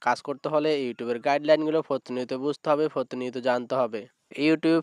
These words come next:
Facebook কিন্তু প্রতিনিয়ত আপডেট হচ্ছে বা আপডেট নিয়ে কাজ করতেছে। দুই হাজার পঁচিশ সালে এসে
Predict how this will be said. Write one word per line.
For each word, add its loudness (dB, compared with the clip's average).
Facebook 4
কিন্তু 2
প্রতিনিয়ত 0
আপডেট 2
হচ্ছে -2
বা 6
আপডেট 2
নিয়ে 0
কাজ 0
করতেছে। -4
দুই -2
হাজার 4
পঁচিশ -6
সালে 2
এসে 0